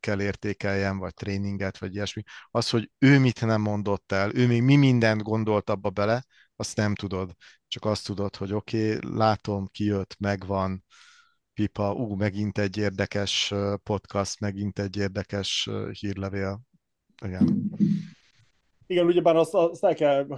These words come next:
Speaker 2: kell hangsúlyoznom, hogy, hogy Gyurex barátommal azért már huszonnégy-öt éve ismerjük egymást, valami hasonló?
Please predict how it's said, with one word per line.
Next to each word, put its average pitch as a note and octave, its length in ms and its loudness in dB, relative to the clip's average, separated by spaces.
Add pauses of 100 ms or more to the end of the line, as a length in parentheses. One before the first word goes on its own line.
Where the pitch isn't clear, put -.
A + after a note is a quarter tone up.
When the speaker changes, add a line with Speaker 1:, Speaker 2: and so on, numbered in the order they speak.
Speaker 2:
kell D#3 180 2
hangsúlyoznom, C3 600 -4
hogy, A#2 320 -4
hogy A2+ 260 -8
Gyurex B2+ 260 -8
barátommal A#2+ 600 -2
azért A#2+ 200 -8
már A#2+ 80 -4
huszonnégy-öt A#2+ 1080 -6
éve C3+ 180 -2
ismerjük E3+ 360 -6
egymást, B2 320 -10
valami B2 180 -6
hasonló? A2+ 540 -10